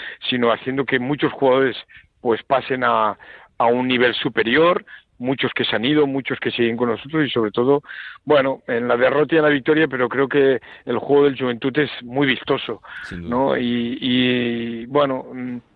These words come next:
Speaker 1: cuando me tenga que ir, pues espero que la gente se acuerde de, de ese Juventud, de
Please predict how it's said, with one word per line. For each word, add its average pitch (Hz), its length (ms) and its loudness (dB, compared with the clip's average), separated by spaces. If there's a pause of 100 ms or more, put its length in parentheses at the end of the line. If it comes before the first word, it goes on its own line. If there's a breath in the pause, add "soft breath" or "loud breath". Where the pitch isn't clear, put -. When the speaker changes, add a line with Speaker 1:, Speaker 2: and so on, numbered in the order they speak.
(260)
Speaker 1:
cuando 139 360 2
me 131 120 0
tenga 160 260 0
que 160 160 0
ir, 247 340 2 (440 loud breath)
pues 127 260 0
espero 131 460 0
que 131 720 2
la 120 120 0
gente 123 320 -4
se 139 100 0
acuerde 131 420 0
de, 131 180 -2
de 117 200 0
ese 127 280 -2
Juventud, 123 520 0
de 117 380 0